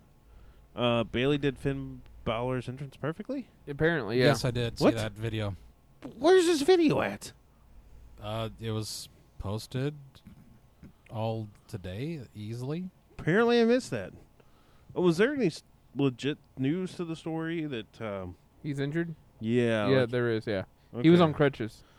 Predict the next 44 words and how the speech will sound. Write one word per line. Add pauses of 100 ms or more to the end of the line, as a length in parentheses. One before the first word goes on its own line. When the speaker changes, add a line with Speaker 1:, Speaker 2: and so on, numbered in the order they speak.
(240)
Speaker 1:
Well,
I
saw
a
picture
of
that.
I
didn't
know
how
it,
uh, (1300)
Speaker 2:
Uh, (300)
I'm
Speaker 1:
you
Speaker 2:
checking
Speaker 1:
know,
Speaker 2:
out
the
video
that's
here
real
quick. (340)
Speaker 1:
of,
uh,
her
doing
his
entrance. (320)
Speaker 3:
Yeah.
Speaker 2:
Yeah. (800)
Speaker 3:
Yeah,
she
actually
does
it
pretty
good. (3000)
Speaker 1:
Let
me
look
here.